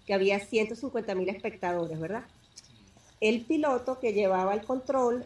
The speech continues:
eh, pusieron las señales de alerta y el piloto el que llevaba el control, eh,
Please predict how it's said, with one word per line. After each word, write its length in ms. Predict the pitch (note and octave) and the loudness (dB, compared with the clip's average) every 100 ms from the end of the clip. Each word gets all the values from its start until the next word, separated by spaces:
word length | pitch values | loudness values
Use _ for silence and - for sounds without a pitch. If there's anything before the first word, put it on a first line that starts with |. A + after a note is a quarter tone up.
| - | -2
eh, 920 | G3 G3 F#3+ F#3+ F#3 F3+ F3 F3 E3+ F3 E3 E3 - - - | 2 2 4 2 4 4 2 2 2 2 0 -4 -16 -20 -6
pusieron 460 | F#3 F#3 G3+ G3 | -2 4 6 6
las 140 | A#3 A#3 | 4 2
señales 460 | G#3 F#3+ F#3 G#3 | 2 4 4 2
de 160 | A3+ A3+ | 2 2
alerta 600 | A#3+ B3 F#3+ F#3+ A3+ C4 - - _ - _ - - - | 2 2 0 -2 -8 -12 -18 -20 _ -20 _ -20 -12 -2
y 280 | G#3 G3+ | 2 4
el 120 | G3+ G3 | 4 4
piloto 280 | G3 F#3+ A3 | 0 0 0
el 40 | |
que 100 | C4+ | 0
llevaba 300 | A#3+ G#3 G3+ | 2 2 2
el 100 | G#3+ | 0
control, 500 | C4+ C4 C4 B3+ B3 - | -2 -2 0 0 -2 -2
eh, 320 | G#3 G3+ | 2 4